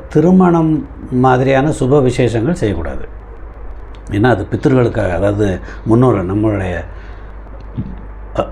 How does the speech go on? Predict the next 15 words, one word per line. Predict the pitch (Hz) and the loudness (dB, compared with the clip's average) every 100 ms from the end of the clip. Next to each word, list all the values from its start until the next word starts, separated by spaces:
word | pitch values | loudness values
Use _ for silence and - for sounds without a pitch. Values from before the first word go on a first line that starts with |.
| - | -8
பெற்றோர்கள், | - 113 123 104 101 135 - - - - - - - - - | -2 2 2 2 0 -4 -10 -18 -16 -16 -16 -16 -16 -14 -8
அவங்க | - 110 113 | 0 4 4
பெற்றோர்கள், | 95 107 101 | 2 0 0
அவங்க, | 92 90 92 87 | 0 -2 -4 0
அதாவது | 104 101 - | 0 2 0
பித்தர்கள், | - 110 82 - - - - | 2 0 0 -8 -14 -12 -2
மறைந்த | 107 113 113 110 | 2 4 2 2
பெரியவர்களுக்கான | 104 104 98 92 87 87 90 95 180 220 - - - | 2 2 2 0 -4 -6 -2 2 2 0 -10 -14 -4
நாள் | 95 92 | 0 2
அது. | 76 76 - - - - - - - - - | 0 -4 -12 -16 -16 -18 -18 -18 -16 -18 -16
So | - - 117 | -8 0 2
நம்ம | 110 123 123 | 4 4 4
குடும்பத்துல | 120 131 120 113 - - | 4 4 4 0 -4 0
அவங்கள | 120 147 180 170 123 | 2 4 6 4 4
வேண்டி | 139 147 135 135 226 | 4 4 4 2 0